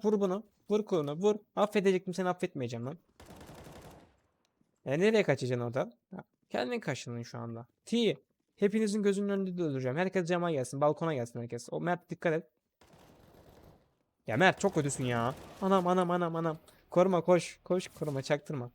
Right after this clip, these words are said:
Aslan parçam benim be. Revlenme hakkımı Mert'e saldım. Mert revle kendini. Af vermiyorum abi. Okan tek başına bir,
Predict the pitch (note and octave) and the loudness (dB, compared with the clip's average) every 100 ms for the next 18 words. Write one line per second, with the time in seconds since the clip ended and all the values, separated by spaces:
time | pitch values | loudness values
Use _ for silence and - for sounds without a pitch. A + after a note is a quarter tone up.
0 | - C3 A#2+ D3+ C#3 C3 C3 - A#2+ A2+ | -8 -6 -4 -2 -2 -2 -4 -4 -6 -6
1 | A2 A2+ A2+ C3 C#3+ D3+ D3+ D3 - C#3+ | -8 -6 0 0 4 2 2 -2 -2 -2
2 | C#3 C#3 C3 C3 B2 A#2+ C#3 C#3+ C3+ C3+ | -2 -2 -4 -4 -4 -2 -4 -2 0 0
3 | C#3 B2 A2+ B2+ - D#3 D3+ B2+ A#2 A2 | 0 -4 -2 -4 2 2 4 0 -2 -4
4 | A2 A2+ - - - - D#3 E3 D3 E3+ | -8 -12 -18 -20 -6 -2 0 0 -2 -4
5 | E3 C#3+ - D3+ D3 | 0 -2 0 -2 -2